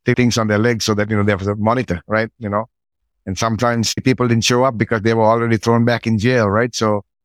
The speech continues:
I remember when I left, they all said, "Oh my God, who's gonna t-,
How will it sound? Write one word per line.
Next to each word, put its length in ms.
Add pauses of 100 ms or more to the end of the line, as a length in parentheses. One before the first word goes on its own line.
I 120
remember 440
when 140
I 140
left, 540 (920)
they 120
all 200
said, 240
"Oh 100
my 160
God, 300 (360)
who's 200
gonna 300 (360)
t-, 140